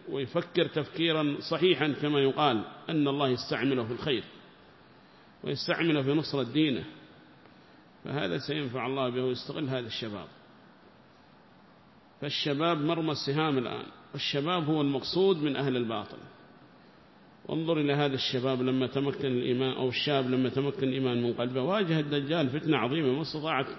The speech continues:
أقوام تواجهه، تفتن به قوم بعد قوم يمر عليهم يفتنون به، وهذا وقف أمامه. من هو الدجال هذا؟ ولم يبالي به، ولله دره.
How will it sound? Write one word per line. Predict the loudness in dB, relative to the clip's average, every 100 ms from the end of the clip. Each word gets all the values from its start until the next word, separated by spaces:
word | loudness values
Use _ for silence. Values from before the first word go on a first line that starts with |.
| -14 -20 -14
أقوام | -6 0 2 2
تواجهه، | 2 0 0 -4 -8 -14 -20 -20 -20 -10
تفتن | -8 -6 -2 0
به | 2 -2 -4 -16 -8
قوم | -2 0 0
بعد | 0 -2
قوم | -2 0 2
يمر | 2 2 0
عليهم | 0 0 0
يفتنون | -2 -2 0 2
به، | 0 -6 -12 -20 -20 -20 -20 -16
وهذا | -6 -2 0
وقف | 0 0 -2
أمامه. | 0 2 2 2
من | 0 0
هو | 0
الدجال | 0 -4 -4 -6
هذا؟ | -8 -10 -14 -20 -20 -20 -20 -20 -20 -20 -20 -20 -20 -20 -20 -20 -20 -20 -20 -18 -6
ولم | 0 0 2
يبالي | 2 2 2 4 2
به، | 2 0 -2 -14 -20 -20 -20 -20 -20 -20 -20 -20 -20 -20 -20 -20 -20 -20 -20 -20 -10
ولله | -4 -2 0 2
دره. | 2 0 -2 -6